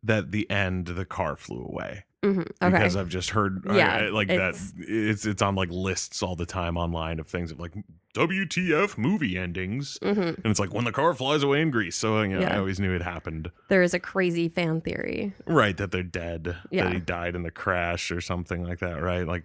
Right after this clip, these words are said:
Speaker 1: that
Speaker 2: N-
Speaker 1: he crashed on Thunder Road instead of winning the race or something like that.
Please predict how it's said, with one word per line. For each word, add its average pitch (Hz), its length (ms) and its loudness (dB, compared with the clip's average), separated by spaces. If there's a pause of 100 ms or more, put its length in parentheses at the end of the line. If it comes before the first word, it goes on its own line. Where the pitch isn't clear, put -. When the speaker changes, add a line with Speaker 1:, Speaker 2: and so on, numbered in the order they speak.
Speaker 1:
that 208 180 2
Speaker 2:
N- 90 40 4
Speaker 1:
he 95 100 0
crashed 92 540 -2
on 92 140 0
Thunder 92 300 2
Road 92 360 2
instead 90 340 0
of 90 280 -2 (520)
winning 95 300 2
the 92 80 2
race 90 340 -2
or 95 80 0
something 87 240 -4
like 90 140 -4
that. 92 320 -2